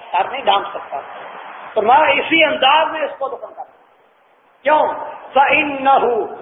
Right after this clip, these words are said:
يُبْعَثُ يَوْمَ الْقِيَامَةِ مُلَبِّيًا، کل قیامت کے دن یہ تلبیہ کہتا کہتا اٹھے گا۔ آج اس کی موت واقع ہوئی ہے تلبیہ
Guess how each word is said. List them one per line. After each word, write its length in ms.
يُبْعَثُ 640
يَوْمَ 320
الْقِيَامَةِ 800
مُلَبِّيًا، 840
کل 180
قیامت 540
کے 100
دن 180
یہ 160
تلبیہ 380
کہتا 300
کہتا 300
اٹھے 260
گا۔ 240
آج 260
اس 140
کی 120
موت 360
واقع 240
ہوئی 300
ہے 140
تلبیہ 340